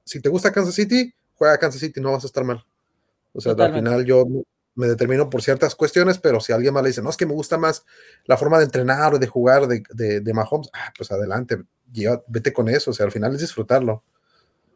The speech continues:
Speaker 2: Sí, la verdad que en esa primera parte donde ya casi se iba a acabar el, el segundo cuarto, que sale cojeando Mahomes y, y que se le ve la cara de dolor, dije, "No manches, ya no va a entrar". O sea,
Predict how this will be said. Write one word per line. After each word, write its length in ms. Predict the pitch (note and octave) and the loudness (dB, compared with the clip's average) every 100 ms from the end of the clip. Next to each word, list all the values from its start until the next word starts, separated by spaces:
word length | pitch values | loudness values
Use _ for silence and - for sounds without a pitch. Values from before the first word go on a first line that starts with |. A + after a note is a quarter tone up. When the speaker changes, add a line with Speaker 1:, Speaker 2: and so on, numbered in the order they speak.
| _ _ _ - | _ _ _ -4
Speaker 2:
Sí, 320 | F3+ E3 E3 | 0 2 4
la 140 | D#3 | 4
verdad 300 | D#3 E3 E3 | 4 2 0
que 240 | G#3+ G3+ - | 0 0 0
en 160 | E3 E3+ | -4 -4
esa 520 | G#3+ G#3 G3 F3 - | 0 2 4 4 2
primera 340 | D3+ D3+ F3 | -4 -2 0
parte 280 | F3+ F3 G3 | 2 0 -2
donde 580 | G3 D#3 C#3+ C3+ C3 E2 | -4 -6 -2 -2 -2 -4
ya 220 | C#3 E3+ | -4 -4
casi 260 | G#3 G3+ G3+ | -4 -8 -8
se 100 | G3+ | -6
iba 100 | G3 | -6
a 20 | |
acabar 340 | F#3+ D#3+ D3 E3 | 0 2 2 2
el, 300 | F3 C#3+ - | -2 -6 -10
el 120 | C3 | -10
segundo 300 | D#3+ E3 - | -8 -10 -4
cuarto, 500 | F#3 F3 - D4+ - _ _ _ _ | -4 -2 -6 -10 -10 _ _ _ _
que 140 | - D3 | -10 -4
sale 320 | E3+ F3 G#3 | -2 -2 -4
cojeando 480 | F#3 - E3 E3+ F#3+ | -8 -2 -2 0 -2
Mahomes 580 | F3 - F3 A3 D#4 F3 | -4 -2 -4 -4 -8 -8
y, 220 | D3+ - | -8 -8
y 220 | - - _ _ - | -16 -20 _ _ -10
que 120 | D3 | -10
se 120 | D3+ | -6
le 80 | D3 | -4
ve 60 | D#3 | -4
la 120 | F3 | -4
cara 180 | F#3+ F#3 | -2 -2
de 40 | |
dolor, 280 | D3+ D3 D#3 | -2 -4 -6
dije, 220 | D#3 D3 | -6 -8
"No 160 | D3+ F3+ | -8 -10
manches, 280 | F#3+ F3+ E3 | -10 -10 -8
ya 100 | E3 | -6
no 100 | F3+ | -6
va 60 | |
a 40 | F3+ | -8
entrar". 340 | F3+ E3+ - _ _ _ _ _ _ - | -6 -8 -8 _ _ _ _ _ _ -10
O 60 | |
sea, 300 | D#3 D#3 - | -2 0 -2